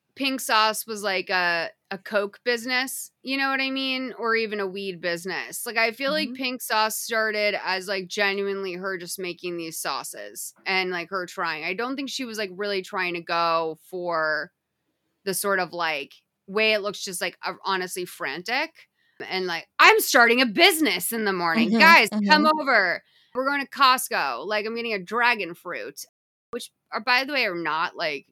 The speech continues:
Speaker 1: super easy to source in most places in America, by the way. They are if you're, like, willing to go for it, but it's not, like, the most attainable thing.
Speaker 2: No.
Speaker 1: And so, yeah, I think that, like, this started off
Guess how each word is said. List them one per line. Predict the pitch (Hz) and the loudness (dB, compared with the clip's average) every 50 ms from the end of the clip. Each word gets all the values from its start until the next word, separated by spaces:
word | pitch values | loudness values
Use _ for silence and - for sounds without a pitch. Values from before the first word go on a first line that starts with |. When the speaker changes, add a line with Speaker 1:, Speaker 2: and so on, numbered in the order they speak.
| _ _ _ | _ _ _
Speaker 1:
super | - - - 214 220 180 190 185 175 | -14 -12 -10 -10 -8 -6 -6 -6 -4
easy | 170 170 160 170 170 | -4 -6 -6 -6 -8
to | 156 156 | -8 -8
source | 156 - - 147 117 120 165 175 - | -10 -10 -10 -8 -8 -8 -8 -8 -10
in | 170 151 | -10 -10
most | 147 143 151 - | -10 -10 -10 -10
places | - 147 143 160 - 151 147 | -10 -10 -10 -10 -12 -12 -12
in | 156 147 | -10 -10
America, | 139 131 110 98 101 - - 131 139 165 214 233 226 214 _ _ _ _ - | -8 -8 -8 -8 -8 -8 -8 -6 -6 -6 -6 -8 -12 -20 _ _ _ _ -12
by | - 127 | -10 -10
the | 113 95 | -8 -8
way. | 98 104 - 247 277 269 _ _ - | -8 -8 -8 -8 -10 -12 _ _ -2
They | 262 277 294 | 0 2 4
are | 285 294 311 330 277 233 226 233 247 247 - - _ - | 6 6 6 8 8 8 6 6 2 0 -4 -14 _ -10
if | - 214 208 | -10 -8 -6
you're, | - 240 240 240 | -2 -2 -2 0
like, | 233 220 185 | -2 -4 -4
willing | 190 226 240 233 220 | -4 -6 -4 -4 -4
to | 202 | -4
go | 185 175 190 208 262 | -4 -2 -2 -2 -2
for | 240 - 202 180 180 175 | -2 -4 -4 -2 -2 -2
it, | 170 | -2
but | - 202 | -4 -6
it's | 214 - | -8 -4
not, | - 269 | -4 -2
like, | 262 269 247 196 | -2 -2 -4 -6
the | 220 | -6
most | 208 202 185 - _ - | -8 -6 -8 -8 _ -14
attainable | 185 - - 185 196 240 247 165 127 98 - | -16 -12 -8 -8 -6 -6 -6 -10 -12 -14 -12
thing. | - 107 104 98 110 160 240 226 - _ _ _ _ | -10 -10 -10 -10 -10 -10 -12 -12 -14 _ _ _ _
Speaker 2:
No. | - 294 269 170 - - - 156 _ _ _ _ _ _ _ _ _ _ _ _ _ _ - | -8 -8 -8 -8 -10 -12 -20 -20 _ _ _ _ _ _ _ _ _ _ _ _ _ _ -4
Speaker 1:
And | 262 277 285 | -2 -2 0
so, | - 320 302 294 285 277 277 269 254 - _ _ _ _ _ _ _ _ _ - | 0 2 2 2 4 4 2 2 0 -2 _ _ _ _ _ _ _ _ _ -16
yeah, | 240 240 220 339 339 339 311 254 - - | -14 -6 0 4 6 8 8 8 8 6
I | 254 269 285 | 4 2 2
think | 269 330 330 320 - - | 0 -2 -4 -2 2 4
that, | 339 311 302 | 4 4 4
like, | 277 277 262 254 240 202 185 | 4 2 2 2 2 -2 -2
this | 196 247 254 - | -4 -4 -2 -2
started | - - - - - 254 254 254 254 254 240 220 | -4 -6 -6 -4 -2 0 0 2 2 2 2 0
off | 202 175 196 208 214 220 214 214 - - - - | 0 0 0 0 2 0 0 -2 -8 -20 -20 -20